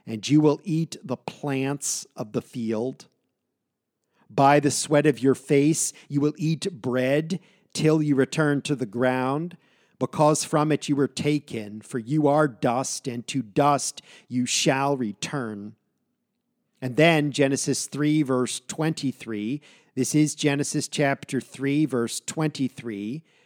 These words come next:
"Therefore the Lord God sent him out from the Garden of Eden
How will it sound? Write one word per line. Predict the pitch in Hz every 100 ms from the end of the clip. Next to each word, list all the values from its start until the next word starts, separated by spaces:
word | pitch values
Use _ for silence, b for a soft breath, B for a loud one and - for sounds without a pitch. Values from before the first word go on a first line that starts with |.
| _ _ _ -
"Therefore | 143 160 160 143 139 151
the | 127
Lord | 117 143 160 120
God | 139 135 139 -
sent | - 156 175 170
him | 147
out | 143 160 165
from | 143 127
the | 120
Garden | 131 139 151 135
of | 117 101
Eden | 165 202 139 120 131